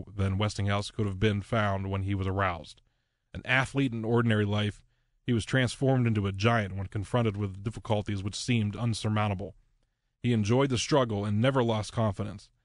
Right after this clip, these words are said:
When others would give up in despair, he triumphed. Had he been transferred to another planet with everything against him, he would have worked out his salvation. His equipment was such as to make him win easily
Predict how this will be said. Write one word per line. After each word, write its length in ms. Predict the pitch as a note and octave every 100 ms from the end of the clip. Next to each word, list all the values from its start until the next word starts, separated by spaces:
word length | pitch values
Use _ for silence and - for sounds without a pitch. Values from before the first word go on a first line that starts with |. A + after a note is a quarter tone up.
| _ _ _ _
When 140 | A2 A2
others 320 | B2 D#3+ C3+
would 140 | B2
give 180 | A2+ C3+
up 220 | C3+ -
in 260 | C3 B2 A2+
despair, 640 | G#2+ - - B2+ B2+ B2 A#2+
he 240 | A2 C3
triumphed. 680 | - B2 G#2+ F2+ - _ _ _ _ _ _ _ _
Had 140 | B2 C3
he 100 | D3+
been 220 | C3+ C3+
transferred 600 | - C3+ C3+ - C#3+ B2
to 100 | B2
another 260 | A#2+ C3 B2
planet 440 | - C3 B2 G#2
with 140 | A2+
everything 320 | - C3 A#2+ A#2
against 380 | A2+ A#2+ A2
him, 120 | G#2+ G#2
he 100 | G#2+
would 180 | A#2
have 100 | A2
worked 260 | A2 B2+ -
out 220 | A2+ A2 - _
his 240 | - G2+ F#2+
salvation. 680 | - G#2+ G2+ G2+ - F#2+ - _ _ _ _ _ _ _ _ _ _ _ _
His 280 | G2+ D3 A#2
equipment 440 | - F3 D#3 D3
was 140 | A2
such 500 | - D3+ C#3 - - -
as 220 | A#2+ A#2+
to 100 | -
make 240 | A2+ B2 -
him 360 | B2+ G#2+ A2
win 240 | A#2+ C#3+ D3+
easily 600 | C3+ C#3 A#2 G#2 G2+